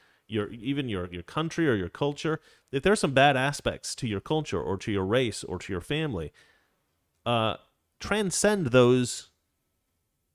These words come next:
transcend those things. Be better than that. That's all I have to say about that. You know, you could go ahead and try to fix it. You know, if you want those people to be better, great, do that. But don't sit there and go, "Oh, you guys are all trash."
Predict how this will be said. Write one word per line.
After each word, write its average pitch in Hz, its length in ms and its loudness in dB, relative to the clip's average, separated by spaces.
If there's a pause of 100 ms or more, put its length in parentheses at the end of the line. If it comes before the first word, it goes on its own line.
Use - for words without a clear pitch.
(140)
transcend 180 440 -2
those 104 200 2
things. - 400 -10
Be 170 120 2
better 147 360 0
than 101 200 -6
that. 76 340 -16 (580)
That's 175 140 0
all 156 140 0
I 113 40 -2
have 117 100 -2
to - 60 -16
say 107 140 -6
about 90 240 -10
that. - 340 -6 (520)
You 185 100 0
know, 143 60 6
you 147 160 2
could 160 140 -6
go 151 160 2
ahead 143 100 0
and 123 80 -10
try 135 140 -6
to 104 80 -10
fix - 320 -8
it. - 240 -4 (340)
You 139 140 -6
know, 110 100 -2
if 127 140 -6
you 120 80 -2
want 117 160 -2
those 113 160 -2
people 113 200 -2
to 104 80 -4
be 101 100 -4
better, 156 420 -4 (580)
great, 185 280 0 (160)
do 131 180 -2
that. 170 400 -8 (480)
But 143 180 -6
don't 240 160 -4
sit 139 140 -6
there 123 180 -2
and 104 80 -6
go, 95 260 -6
"Oh, 120 240 0
you 120 120 -4
guys 120 180 -2
are 107 60 -6
all 80 140 -8
trash." 104 800 -10